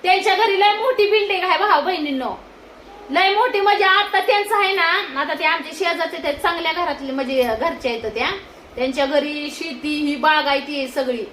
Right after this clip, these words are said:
चांगली नाही, नाही म्हणलं तर पन्नास साठ एकर असेल शेती बाग आहे ती.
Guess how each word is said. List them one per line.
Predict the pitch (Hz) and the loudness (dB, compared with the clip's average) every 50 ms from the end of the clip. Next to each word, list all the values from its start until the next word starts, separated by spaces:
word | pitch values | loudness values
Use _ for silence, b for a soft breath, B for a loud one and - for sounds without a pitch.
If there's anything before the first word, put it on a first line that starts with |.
| - - - - - - | -16 -20 -20 -20 -12 -6
चांगली | - 262 269 277 277 277 277 277 | -4 -2 0 0 0 0 0 0
नाही, | 294 294 285 | 0 0 0
नाही | 285 277 277 | 0 -2 -2
म्हणलं | 277 294 285 269 262 | -2 -2 -2 -2 -2
तर | 254 262 269 277 277 262 262 262 262 254 254 254 - - - - - - - - - | 0 0 -2 0 0 0 0 0 0 0 0 -2 -4 -8 -16 -20 -20 -20 -12 -4 -2
पन्नास | 302 302 285 277 277 285 - | 0 0 0 0 -2 -2 -2
साठ | 294 285 277 | -2 -2 -2
एकर | 285 285 285 285 269 269 262 | -2 -4 -4 -4 -2 -2 0
असेल | 269 269 269 - 240 220 220 | 0 0 -2 -4 -8 -8 -8
शेती | - - 294 262 - - 202 190 - - - - - - - - - - - - - | -6 -4 -4 -4 -6 -8 -14 -16 -18 -20 -20 -20 -20 -20 -20 -20 -20 -20 -20 -8 -2
बाग | 254 269 269 269 247 | 0 2 2 2 2
आहे | 240 214 | 0 0
ती. | 202 202 - 185 190 | -2 -4 -8 -12 -12